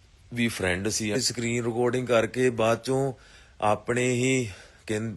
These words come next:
ਇੱਕ ਦੋਸਤ ਕਹਿ ਰਿਹਾ, ਯਾਰ ਕਹਿ ਰਿਹਾ ਵਾ ਵੀ ਆਪਣੇ ਯਾਰਾਂ ਦੀ ਸਕਰੀਨ ਰਿਕਾਰਡਿੰਗ ਕਰਕੇ ਤੇ ਉਹਨਾਂ ਦੀ ਮਤਲਬ ਵੀ ਲੋਕਾਂ ਨੂੰ ਗੁੰਮਰਾਹ ਕਰਕੇ ਵੀਡੀਓ ਪਾ ਰਿਹਾ ਵੀ ਅਸੀਂ ਮਾੜੇ ਆ,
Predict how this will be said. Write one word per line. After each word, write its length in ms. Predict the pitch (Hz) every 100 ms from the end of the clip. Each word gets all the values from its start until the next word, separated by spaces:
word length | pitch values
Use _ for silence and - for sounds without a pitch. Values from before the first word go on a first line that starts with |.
| -
ਇੱਕ 280 | 110 - 123
ਦੋਸਤ 480 | 101 110 107 101
ਕਹਿ 240 | 117 127 135
ਰਿਹਾ, 360 | 147 143 131 107 90 -
ਯਾਰ 400 | 101 101 98 101
ਕਹਿ 220 | 101 117 120
ਰਿਹਾ 200 | 135 139
ਵਾ 220 | 131 123 - - - - _ - _ -
ਵੀ 80 | -
ਆਪਣੇ 420 | 113 - 127 131
ਯਾਰਾਂ 320 | 123 120 120
ਦੀ 200 | 123 123
ਸਕਰੀਨ 440 | - - 113 117
ਰਿਕਾਰਡਿੰਗ 420 | 110 107 117 117 113
ਕਰਕੇ 460 | 110 107 - 123
ਤੇ 140 | 123 117
ਉਹਨਾਂ 340 | 110 117 127
ਦੀ 420 | 113 117 123 139 - - - - - - - _ _ - - _ -
ਮਤਲਬ 640 | 107 107 110 117 131 139 - - _ _ - _ _ - 113
ਵੀ 100 | 113
ਲੋਕਾਂ 420 | 110 98 117 120
ਨੂੰ 120 | 120
ਗੁੰਮਰਾਹ 420 | 113 110 107 123
ਕਰਕੇ 380 | 123 113 107 117
ਵੀਡੀਓ 360 | 104 107 117 123
ਪਾ 260 | 110 98
ਰਿਹਾ 200 | 104 117
ਵੀ 200 | 123 123
ਅਸੀਂ 240 | 104 110 110
ਮਾੜੇ 440 | 95 92 101 117
ਆ, 220 | 135 147